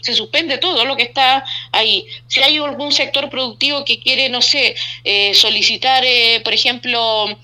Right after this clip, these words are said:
una concesión para la mitilicultura, para trabajar un caladero de pesca, no puede porque todo esto queda paralizado.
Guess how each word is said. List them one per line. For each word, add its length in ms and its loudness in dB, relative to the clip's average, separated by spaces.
una 240 -4
concesión 480 -2
para 140 -2
la 40 0
mitilicultura, 1160 -2
para 840 4
trabajar 440 0
un 80 -8
caladero 380 2
de 60 -8
pesca, 260 2
no 140 -4
puede 220 -2
porque 200 -2
todo 240 0
esto 280 -6
queda 360 2
paralizado. 880 0